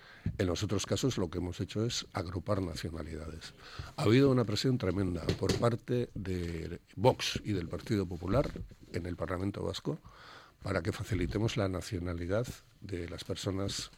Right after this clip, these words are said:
que son, eh, investigadas o detenidas por delinquir, y nos hemos negado a hacerlo.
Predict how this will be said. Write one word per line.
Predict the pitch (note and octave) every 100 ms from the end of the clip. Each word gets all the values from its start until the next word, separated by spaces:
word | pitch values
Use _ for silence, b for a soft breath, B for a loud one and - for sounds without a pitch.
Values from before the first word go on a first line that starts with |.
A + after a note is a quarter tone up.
| G#2
que | F2+ E2 -
son, | - F2 E2 D#2+ - B B B B -
eh, | F#2+ F#2+
investigadas | F2 - F#2 G2 G#2 G#2 -
o | F#2+
detenidas | E2+ F#2 F#2+ G2+ -
por | E2+
delinquir, | F2 E2+ E2 - G#2 - G#2+
y |
nos | F#2 -
hemos | A2+ B2 -
negado | E2+ F2+ E2
a |
hacerlo. | - - - -